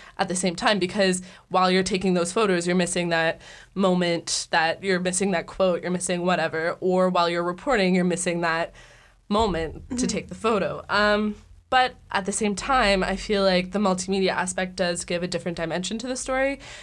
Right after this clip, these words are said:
Speaker 1: um, that wasn't necessarily there when it was just a print photo kind of, um, relationship.
Speaker 2: So ideally,
Speaker 1: I don't
Speaker 2: we
Speaker 1: know.
Speaker 2: would just have, like, five p-,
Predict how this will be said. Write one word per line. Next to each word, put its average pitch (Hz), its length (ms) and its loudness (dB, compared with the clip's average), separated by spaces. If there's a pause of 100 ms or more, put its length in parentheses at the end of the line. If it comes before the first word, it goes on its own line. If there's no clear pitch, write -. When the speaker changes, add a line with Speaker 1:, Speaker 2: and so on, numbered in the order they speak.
(200)
Speaker 1:
um, 180 400 0
that 175 320 2
wasn't 185 240 0
necessarily 175 580 0
there 165 440 0 (340)
when 180 160 2
it 170 60 2
was 170 140 0
just 175 220 2
a 147 80 4
print 175 360 0
photo 160 480 -4
kind 156 360 -6
of, 151 400 -6 (160)
um, 160 480 -6
relationship. 226 720 -2 (560)
Speaker 2:
So - 160 -4
ideally, 254 400 0
Speaker 1:
I - 40 2
don't - 80 0
Speaker 2:
we - 40 -4
Speaker 1:
know. 226 60 -6
Speaker 2:
would 233 100 -8
just 220 160 -8
have, 196 200 -8
like, 175 320 -12 (400)
five 240 400 -4
p-, - 60 -20